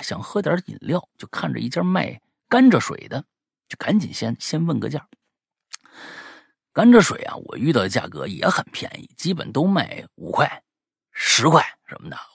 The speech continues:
我幸亏我问了，他说四十，就一小杯甘蔗水啊，我还以为听错呢。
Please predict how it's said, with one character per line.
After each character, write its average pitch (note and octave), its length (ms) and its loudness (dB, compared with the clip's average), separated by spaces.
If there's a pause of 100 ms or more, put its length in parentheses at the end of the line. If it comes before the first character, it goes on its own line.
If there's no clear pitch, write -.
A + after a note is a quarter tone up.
我 - 80 -18
幸 A#3+ 420 2
亏 E4 340 10
我 D3+ 260 4
问 F#2 120 6
了， - 260 -12
他 - 160 2
说 B3 180 4 (420)
四 - 380 4
十， C4+ 100 6 (1500)
就 A#3+ 300 8
一 A3+ 180 8
小 A#2+ 300 6
杯 G#3 180 8
甘 A#3+ 220 6
蔗 G#3+ 140 10
水 A#2 120 2 (140)
啊， - 240 0 (840)
我 F3+ 60 -2
还 B3 80 8
以 C4 40 8
为 A#3+ 80 6
听 D4 240 6
错 D#4 320 8
呢。 G#3+ 200 -4